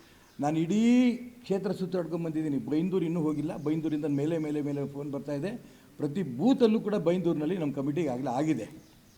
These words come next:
ಅವ್ರು ನಾಳೆ ನನಗೆ ಕರೆದಿದ್ದಾರೆ. ಎಲ್ಲ ಬಜರಂಗ ದಳದ ಕಾರ್ಯಕರ್ತರು, ಎಲ್ಲ ಪರಿವಾರದ ಪ್ರಮುಖರು ಒಟ್ಟಾಗಿ ಸೇರಿದ್ದಾರೆ. ಹಿಂದುತ್ವವನ್ನು ಉಳಿಸೋಂಥ ವ್ಯಕ್ತಿ ನೀನಪ್ಪ, ಹಾಗಾಗಿ ನಿಮಗೆ ಸಪೋರ್ಟ್ ಕೊಡ್ತಾ ಇದ್ದೀನಿ.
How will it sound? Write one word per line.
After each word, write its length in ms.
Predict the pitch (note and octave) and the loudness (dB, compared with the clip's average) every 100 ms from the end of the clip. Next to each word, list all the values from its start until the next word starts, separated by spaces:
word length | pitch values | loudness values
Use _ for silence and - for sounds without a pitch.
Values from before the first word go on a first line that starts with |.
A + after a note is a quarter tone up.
| - - - - - - - - - - - - - - - | -20 -20 -20 -20 -20 -20 -20 -20 -20 -20 -20 -20 -20 -20 0
ಅವ್ರು 200 | F#3+ C4 | 6 8
ನಾಳೆ 240 | A3 G3 G3+ | 8 8 6
ನನಗೆ 240 | F#3 G3 | 2 0
ಕರೆದಿದ್ದಾರೆ. 600 | D#3 C#3+ D3+ A2 F2+ - - _ _ - - - - - - _ _ | 0 2 0 -2 -8 -18 -20 _ _ -20 -20 -20 -20 -20 -20 _ _
ಎಲ್ಲ 200 | C3 F3 | 0 2
ಬಜರಂಗ 440 | F3 A2+ F3+ F#3 E3+ | 2 2 0 0 0
ದಳದ 180 | E3 | 0
ಕಾರ್ಯಕರ್ತರು, 800 | D3+ D3 C#3 C#3 G#2+ F#2 G#2+ G2+ | -2 -6 -6 -10 -14 -14 -14 -14
ಎಲ್ಲ 200 | G2+ C#3 | -10 -8
ಪರಿವಾರದ 480 | F3 C#3+ D#3 F3+ E3+ | -6 -2 0 2 0
ಪ್ರಮುಖರು 560 | D#3 D3 C3 B2 G#2 F#2+ - - - | -4 -4 -4 -6 -12 -14 -20 -12 -8
ಒಟ್ಟಾಗಿ 500 | C3+ - - C4 F#3+ | -8 -2 4 4 6
ಸೇರಿದ್ದಾರೆ. 440 | G#3 E3+ C#3 - - - | 2 2 -2 -6 -10 2
ಹಿಂದುತ್ವವನ್ನು 680 | A#3+ D4+ D4+ D4+ C4 A#3 G#3+ | 4 6 6 8 8 8 6
ಉಳಿಸೋಂಥ 340 | F#3+ F3+ D#3 | 2 0 0
ವ್ಯಕ್ತಿ 300 | E3+ D3+ G3+ | 0 -2 -2
ನೀನಪ್ಪ, 340 | D#3 C3+ - - - - - - - - - - - - - - - - - - - - - - - - | 0 0 -2 -10 -18 -20 -20 -20 -20 -20 -20 -20 -20 -20 -20 -20 -20 -20 -20 -18 -18 -20 -20 -20 -20 -4
ಹಾಗಾಗಿ 340 | B3 A#3+ G#3+ B3+ | -2 0 2 2
ನಿಮಗೆ 220 | G3 G#3 | 2 0
ಸಪೋರ್ಟ್ 340 | E3 C3+ C#3+ | -2 -2 -4
ಕೊಡ್ತಾ 220 | B2 G2 | -6 -10
ಇದ್ದೀನಿ. 240 | G2+ F2+ | -14 -16